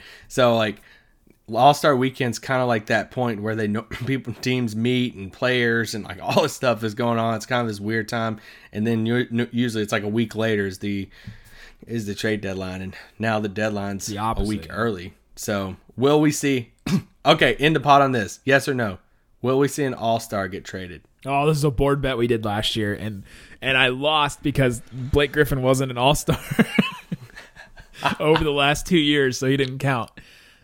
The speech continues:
Speaker 2: Um, what? Well, Conley and Gasol don't count.
Speaker 1: No.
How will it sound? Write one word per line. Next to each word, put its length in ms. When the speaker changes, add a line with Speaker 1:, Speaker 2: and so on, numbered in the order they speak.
Speaker 2:
Um, 420
what? 280
Well, 420
Conley 420
and 100
Gasol 300
don't 200
count. 300
Speaker 1:
No. 260